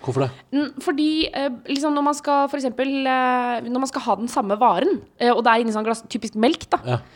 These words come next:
Speaker 2: så ble det sånn, selv om det ikke var så veldig mange mennesker i butikken, så ble det en litt sånn kø, sånn
Speaker 1: Ja.
Speaker 2: melkekø, fordi vi ikke, fordi man ikke skal stå ved siden av hverandre. Så er det en som åpner, og så,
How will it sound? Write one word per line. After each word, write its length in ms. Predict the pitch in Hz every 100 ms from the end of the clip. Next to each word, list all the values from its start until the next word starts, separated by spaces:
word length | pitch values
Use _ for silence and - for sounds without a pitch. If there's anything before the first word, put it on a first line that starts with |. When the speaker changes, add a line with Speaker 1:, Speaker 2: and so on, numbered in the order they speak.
| - _ _
Speaker 2:
så 140 | - 262
ble 320 | 233 208 190
det 140 | 240
sånn, 300 | 285 262 262 -
selv 280 | - 254 214
om 80 |
det 100 | 254
ikke 80 | 277
var 80 | 254
så 100 | 240
veldig 180 | 277 240
mange 300 | 254 254 196
mennesker 260 | 208 196 196
i 80 | 190
butikken, 400 | 190 - 359 - _ _ _
så 200 | - 302
ble 220 | 240 214
det 80 | 190
en 80 | 254
litt 80 | 269
sånn 160 | 254 240
kø, 240 | - - 285 440 - _
sånn 140 | 294
Speaker 1:
Ja. 60 | 294
Speaker 2:
melkekø, 600 | 302 - - - 403 254
fordi 320 | - 254 254
vi 160 | 269 294
ikke, 380 | - 214 214 214
fordi 140 | 247
man 80 | 233
ikke 120 | 247
skal 120 | - 214
stå 140 | 196
ved 80 | 202
siden 140 | 214
av 80 | 170
hverandre. 320 | 160 165 339 - - - -
Så 80 |
er 60 | 247
det 100 | 214
en 80 | 220
som 160 | 247
åpner, 380 | 233 202 214 330 -
og 60 |
så, 140 | 247